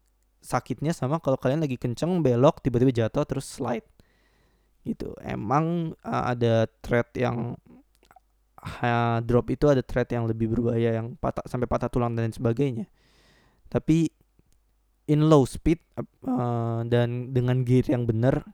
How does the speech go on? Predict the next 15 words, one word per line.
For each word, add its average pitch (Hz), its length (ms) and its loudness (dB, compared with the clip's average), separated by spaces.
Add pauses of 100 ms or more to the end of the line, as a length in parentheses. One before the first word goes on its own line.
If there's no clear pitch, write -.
kemungkinan 123 400 -4
besar - 160 -4
kalian 123 240 -2
selamat 117 320 -4
dari 120 320 0 (320)
low 127 80 4
speed - 260 -2
crash-nya 120 640 -2
belajar 123 420 0
trail. - 380 -8 (1800)
Nah, 139 160 2
sekarang 151 320 2
kita 175 160 0
udah 151 240 4
hampir 139 320 2